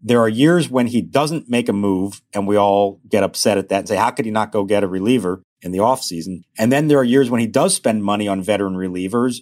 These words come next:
and they inevitably get hurt or ineffective because that's what happens with relievers. None of them are able to sustain things year in and year out. So it does feel like a, what was he supposed to do? People weren't really super questioning that signing at the time.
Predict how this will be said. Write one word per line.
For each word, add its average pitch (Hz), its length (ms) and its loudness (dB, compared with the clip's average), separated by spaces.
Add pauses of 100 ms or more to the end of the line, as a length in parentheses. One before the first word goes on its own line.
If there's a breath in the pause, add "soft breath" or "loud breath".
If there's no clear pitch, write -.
(120)
and 117 340 0
they 117 280 2
inevitably 120 500 0
get 120 220 0
hurt 135 240 2
or 123 160 2
ineffective 143 560 0
because 131 320 0
that's 131 160 -2
what 139 80 -2
happens 147 280 -2
with 156 180 -8
relievers. 214 500 -2 (180)
None 107 200 2
of - 60 -4
them 101 160 0
are 95 140 2
able 101 160 0
to 90 80 -8
sustain 87 420 -4
things 82 280 -12
year 87 180 -6
in 82 60 -8
and 80 120 -12
year 80 180 -10
out. 78 220 -10
So 113 240 0 (360 loud breath)
it 120 160 -2
does 165 200 0
feel 147 220 2
like 120 180 2
a, 110 80 0
what 107 320 -2
was 139 120 -4
he 139 80 -2
supposed 123 320 -2
to 113 60 -4
do? 101 220 -2 (200)
People 202 260 2
weren't 175 300 0
really 143 420 4
super 160 320 0
questioning 113 460 -2
that 87 180 -2
signing 120 340 -2
at 80 100 -14
the - 60 -20
time. - 300 -6